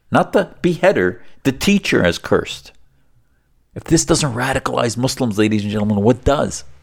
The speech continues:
You have an imam basically le-, legitimizing and lauding the beheading of a school teacher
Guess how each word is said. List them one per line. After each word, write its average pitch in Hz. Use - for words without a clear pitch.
You 123
have 127
an 131
imam 143
basically 160
le-, 135
legitimizing 165
and 135
lauding 127
the 143
beheading 143
of 135
a 131
school -
teacher 110